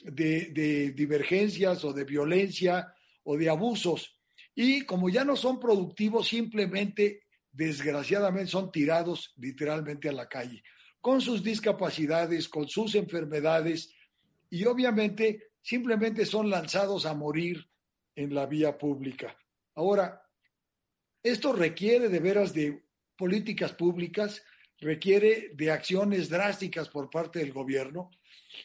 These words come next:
Si esta gente vive en los bajopuentes o vive, eh, como ya dijimos, en los parques, en las bancas, etcétera,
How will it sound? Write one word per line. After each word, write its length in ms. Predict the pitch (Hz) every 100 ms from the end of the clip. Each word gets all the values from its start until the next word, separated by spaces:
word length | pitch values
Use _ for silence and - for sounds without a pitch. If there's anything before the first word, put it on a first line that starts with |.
| - _ _ _ _
Si 260 | - 220
esta 260 | 269 - 247
gente 400 | - 240 202 202
vive 260 | 202 214 214
en 80 |
los 160 | 170 147
bajopuentes 920 | 147 - 139 - 180 196 196 185 185
o 100 | 147
vive, 600 | 156 175 175 170 156 _ _
eh, 160 | 123 120
como 220 | 139 131
ya 160 | 147 165
dijimos, 460 | 143 180 175 160
en 100 | 135
los 140 | 127 -
parques, 500 | 160 170 165 165 143
en 120 | 131
las 180 | 131 117
bancas, 420 | 160 170 156 135
etcétera, 540 | 127 139 139 135 139